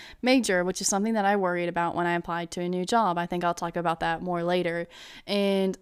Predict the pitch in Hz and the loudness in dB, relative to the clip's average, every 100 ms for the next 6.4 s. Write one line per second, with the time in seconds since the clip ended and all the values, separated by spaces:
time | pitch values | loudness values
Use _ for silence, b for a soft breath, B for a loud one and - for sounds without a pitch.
0 | - 185 220 277 285 277 202 208 185 - | 0 2 4 2 4 2 2 2 0 2
1 | 208 226 247 233 202 190 190 185 185 185 | 4 6 6 6 2 2 0 0 0 0
2 | 180 - 175 190 180 175 - 170 180 - | 0 -2 -2 0 0 0 -2 0 -2 -4
3 | 160 170 170 - - 202 247 277 302 294 | -4 -2 -2 -2 -2 2 2 2 2 4
4 | 285 - 190 190 196 202 202 196 180 175 | 2 0 0 2 2 0 2 2 4 2
5 | 175 175 B B B - 196 226 208 190 | 0 -2 B B B 0 0 2 2 2
6 | 185 180 175 | 2 0 0